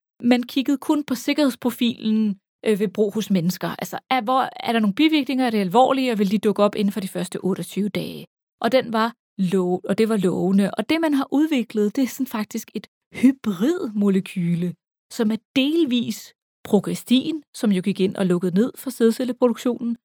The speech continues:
og delvis testosteron, som jo går ind og erstatter den testosteron, som testiklerne så holder op med at producere. Og derfor undgår man den uligevægt mellem de to hormoner i, i den, i mandlige krop, som man tidligere observerede, og som tidligere kunne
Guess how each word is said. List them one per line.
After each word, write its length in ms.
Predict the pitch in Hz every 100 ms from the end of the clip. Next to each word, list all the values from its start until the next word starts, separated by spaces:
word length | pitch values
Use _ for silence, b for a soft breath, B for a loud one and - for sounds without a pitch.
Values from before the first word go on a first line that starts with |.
| _ -
og 100 | 269 -
delvis 420 | 233 226 240 226 -
testosteron, 720 | 214 - 190 202 202 190 190
som 160 | 208
jo 100 | 190
går 100 | 196
ind 180 | - 185
og 100 | 202
erstatter 380 | 190 - 180 190
den 240 | 190 180 - _ _
testosteron, 560 | - 185 - 190 190 233
som 180 | 190 190
testiklerne 520 | 190 - 185 180 180
så 120 | -
holder 180 | 185 62
op 180 | - -
med 60 | -
at 60 |
producere. 500 | - - - - - - _ _ _
Og 120 | 247 311
derfor 340 | 294 277 - -
undgår 400 | 294 - 285 -
man 120 | 214
den 200 | 196 214 -
uligevægt 760 | 302 311 294 196 175 - - -
mellem 260 | 208 190
de 100 | 196
to 240 | 202 - 226
hormoner 500 | 214 208 - 220 -
i, 280 | 202 180 -
i 120 | 185
den, 220 | 185 185 -
i 220 | 190 185
mandlige 320 | 196 220 226
krop, 280 | - 214 -
som 120 | 247
man 120 | 233
tidligere 420 | - 311 285 254
observerede, 600 | - - 214 202 190 208
og 80 | 208
som 120 | 220
tidligere 400 | 214 254 254 240
kunne 180 | 226 233